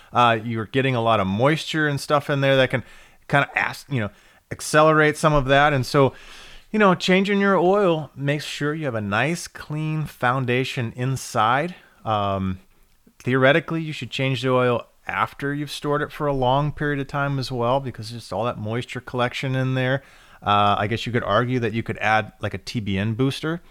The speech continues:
Uh, so that's gonna go in, uh, and replenish the detergents, the dispersants, and things that are lost over time,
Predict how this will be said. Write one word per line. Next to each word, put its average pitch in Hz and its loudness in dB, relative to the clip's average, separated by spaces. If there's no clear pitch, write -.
Uh, 98 2
so 104 -8
that's 107 -2
gonna 113 -4
go 113 2
in, 113 2
uh, 110 6
and 107 -2
replenish 110 -4
the 107 -6
detergents, 110 -4
the 101 -8
dispersants, 104 -4
and 101 -6
things 110 -2
that 107 0
are 104 0
lost 107 0
over 107 -2
time, 104 -2